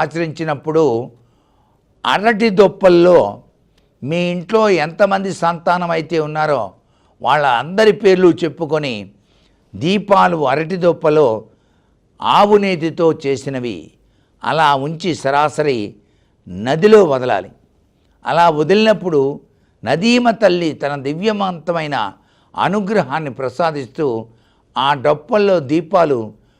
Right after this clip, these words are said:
వెలుగుతూ వెలుగుతూ అలా వెళ్ళిపోతాయి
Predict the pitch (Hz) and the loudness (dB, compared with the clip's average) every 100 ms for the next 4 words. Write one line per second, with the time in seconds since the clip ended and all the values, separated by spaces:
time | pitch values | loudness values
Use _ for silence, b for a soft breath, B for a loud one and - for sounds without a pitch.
0 | _ - 127 185 190 156 202 175 151 170 | _ -4 2 2 2 -2 -2 -2 0 -2
1 | 175 151 180 165 143 151 160 165 180 185 | -2 -6 -4 -2 -2 0 0 0 -2 -2
2 | 147 135 131 127 120 113 | -4 -8 -6 -6 -4 -6